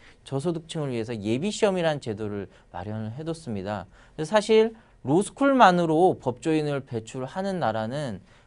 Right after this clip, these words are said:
글쎄요, 뭐, 뭐 미국도 그런 방식이 아니고 일본도 아니니까 우리나라가 유일무이하다고 할 수 있죠. 그리고 실제로 독일 같은 경우에는 팔십 년대에 로스쿨을 도입을 했다가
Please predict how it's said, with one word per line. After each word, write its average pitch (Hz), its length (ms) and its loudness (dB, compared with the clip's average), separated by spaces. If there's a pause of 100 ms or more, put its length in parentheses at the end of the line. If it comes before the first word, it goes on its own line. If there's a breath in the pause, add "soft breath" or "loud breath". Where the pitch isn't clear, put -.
글쎄요, 113 440 -4
뭐, 104 560 -4 (460 soft breath)
뭐 98 200 -8
미국도 123 920 0
그런 113 220 -6
방식이 113 380 -6
아니고 104 260 -6
일본도 117 440 -6
아니니까 104 500 -8 (280 soft breath)
우리나라가 127 640 -2
유일무이하다고 127 880 -6
할 151 100 -8
수 147 140 -16
있죠. 107 340 -10 (240 loud breath)
그리고 147 120 -8
실제로 220 400 0
독일 190 320 0
같은 185 320 -2
경우에는 151 720 -2 (340 loud breath)
팔십 196 300 -4
년대에 180 600 0
로스쿨을 127 540 -6
도입을 123 460 -6
했다가 135 680 0